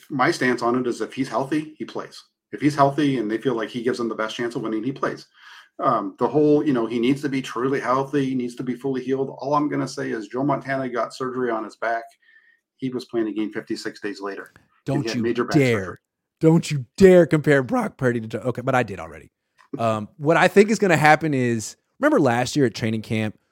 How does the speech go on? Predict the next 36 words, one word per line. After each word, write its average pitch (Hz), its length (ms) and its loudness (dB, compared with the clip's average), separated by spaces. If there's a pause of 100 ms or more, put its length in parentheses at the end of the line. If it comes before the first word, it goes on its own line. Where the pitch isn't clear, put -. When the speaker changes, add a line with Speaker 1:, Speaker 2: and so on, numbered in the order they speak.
(160)
Speaker 2:
when 117 160 0
Jimmy 113 240 0
was 110 160 -2
there, 95 420 -6 (400)
but 101 220 2
he 123 100 2
was 110 140 -2
on 104 80 -6
the 95 40 -6
side 98 320 -6
field 98 300 -4
because, 98 500 -8
you 120 80 -6
know, 90 120 -8
he 180 100 4
was 220 120 6
good, 320 140 8
he 247 80 6
was 247 60 8
cleared, 330 360 4 (500)
but 190 80 0
he 202 80 2
had, 220 100 -2
you 214 60 2
know, 165 60 2
he 185 200 -2
was, 190 100 -4
he 196 40 -12
was 202 100 -4
kinda 240 160 -10
building 131 420 -4
up 127 180 -4
that 87 180 -10
strength. 165 720 2
And, 120 140 -6 (540)
um, 113 400 -4